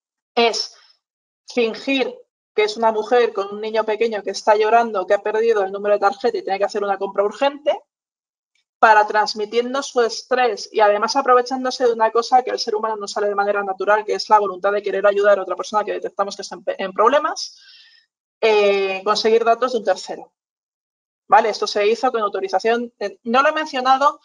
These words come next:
todo lo que estoy comentando sin autorización expresa de la organización a la que estamos realizando el diagnóstico de seguridad es ilegal,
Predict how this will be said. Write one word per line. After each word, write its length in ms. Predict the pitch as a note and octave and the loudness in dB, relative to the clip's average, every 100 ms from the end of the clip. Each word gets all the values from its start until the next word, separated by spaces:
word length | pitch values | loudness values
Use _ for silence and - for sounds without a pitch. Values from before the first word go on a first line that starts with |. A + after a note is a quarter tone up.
| - _ - | -20 _ 2
todo 220 | C4 D4 | 6 6
lo 100 | D4+ | 4
que 80 | C#4 | 0
estoy 200 | - C#4 | -4 0
comentando 920 | B3 A#3 A3+ B3+ C4+ C#4 D#4 G4 _ | 0 0 2 2 4 0 0 -2 _
sin 540 | - - A#3 A3 G#3 | -12 -6 -2 0 2
autorización 720 | G#3 G#3 G3+ G#3 G3+ A#3 B3 | 2 0 -2 0 2 2 2
expresa 520 | C4 - C4 C4 - A#3+ | -2 -2 -2 0 2 2
de 100 | G#3 | 2
la 60 | |
organización 760 | F#3+ F#3+ G3 F#3+ - A#3+ A#3+ A#3+ | -2 -4 -4 -6 -2 2 2 2
a 80 | G#3 | 0
la 100 | F#3+ | -2
que 800 | F#3+ F#3+ F#3 F3+ F3+ F3+ G3 F#3+ | -2 -6 -6 -6 -8 -6 -8 -4
estamos 300 | - G3+ G#3 | -2 0 0
realizando 480 | G#3 G#3 A3 G#3 | -2 -2 -4 -4
el 60 | G#3 | -2
diagnóstico 400 | G3+ G3+ G3+ G#3 | -2 -4 -4 -4
de 60 | G#3 | -2
seguridad 380 | G#3 G3 G#3 | -2 2 2
es 120 | G3+ G3+ | 0 -2
ilegal, 360 | F#3 F#3+ E4+ | 4 4 4